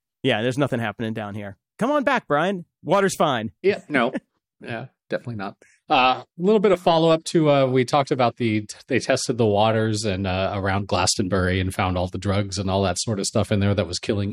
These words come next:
Speaker 2: eels. Apparently, uh, it's all over the U K. Uh, a new study has found notable levels of cocaine, ketamine, Valium, Xanax,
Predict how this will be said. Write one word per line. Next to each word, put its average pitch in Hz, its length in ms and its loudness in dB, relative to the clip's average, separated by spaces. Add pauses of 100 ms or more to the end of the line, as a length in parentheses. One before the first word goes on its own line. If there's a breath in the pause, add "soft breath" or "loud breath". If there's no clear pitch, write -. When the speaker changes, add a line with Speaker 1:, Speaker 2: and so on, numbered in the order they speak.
Speaker 2:
eels. 113 340 -4
Apparently, 156 520 0
uh, 160 240 4
it's 160 240 -2
all 185 220 4
over 214 440 2 (180)
the 139 100 -4
U 135 160 -2
K. 156 360 0 (340)
Uh, 123 260 -4 (500 soft breath)
a 143 80 0
new 151 120 2
study 151 340 0
has 147 100 -4
found 135 240 0
notable 185 340 2
levels 156 320 0
of - 140 -6
cocaine, 220 500 -2
ketamine, 185 480 0
Valium, 156 380 2
Xanax, 135 460 -2